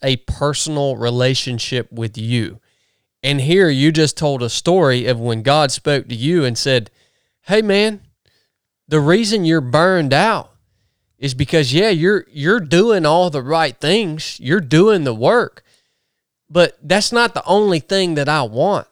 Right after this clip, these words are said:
I, I want, I want you to want me."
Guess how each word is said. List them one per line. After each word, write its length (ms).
I, 200
I 200
want, 400
I 140
want 380
you 760
to 120
want 520
me." 760